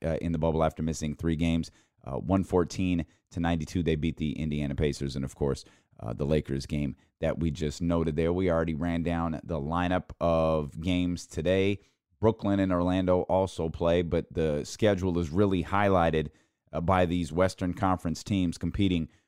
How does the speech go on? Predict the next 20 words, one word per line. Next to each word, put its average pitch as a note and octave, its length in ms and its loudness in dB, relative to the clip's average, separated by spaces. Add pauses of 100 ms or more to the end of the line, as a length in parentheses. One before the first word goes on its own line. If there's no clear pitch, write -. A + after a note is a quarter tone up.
(240)
for F#2+ 160 2
the E2+ 200 0
eighth F#2 280 0
and D#2+ 160 0
ninth F#2+ 240 0
spot, D#2+ 300 0
as D#2+ 180 -4
you've C#2+ 180 -4
got D#2 280 0
San G2 240 2
Antonio F#2 360 2
taking E2+ 360 -2
on C#2 140 -4
Houston, F2+ 500 -2 (260)
you've D#2+ 200 -4
got E2 200 4
Phoenix G#2+ 480 2
taking G2 320 0
on F2+ 140 2
Philadelphia, D#2 760 0